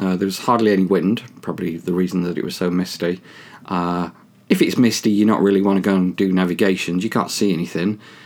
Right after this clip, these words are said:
Uh, you've got very poor visibility to the ground. So, so long as you can see the, uh, the airfield all,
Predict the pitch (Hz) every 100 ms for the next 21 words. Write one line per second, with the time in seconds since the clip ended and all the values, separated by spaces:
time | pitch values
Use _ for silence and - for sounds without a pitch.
0 | - - - 85 85 82 - - 92 92
1 | 87 95 87 90 90 92 - - 85 87
2 | 95 87 87 - - - - 101 98 95
3 | 95 - _ _ - - 110 107 95 92
4 | 92 87 101 92 92 92 90 87 - -
5 | - - - - _ - - 139 90 95
6 | 104 98 - 87 92 98 92